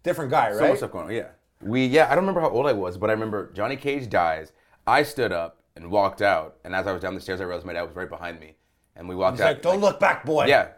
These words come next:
Speaker 2: the
Speaker 1: Keep
Speaker 2: same
Speaker 1: moving."
Speaker 2: thing. Like, he was right there with me, 'cause Johnny Cage is, he's the guy.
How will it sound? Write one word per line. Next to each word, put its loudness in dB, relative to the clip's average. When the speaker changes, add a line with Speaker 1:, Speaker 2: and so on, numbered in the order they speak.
Speaker 2:
the -6
Speaker 1:
Keep 0
Speaker 2:
same 4
Speaker 1:
moving." 2
Speaker 2:
thing. -4
Like, -8
he -6
was -4
right 2
there 2
with -2
me, -14
'cause -18
Johnny -4
Cage -6
is, -18
he's -20
the -12
guy. -6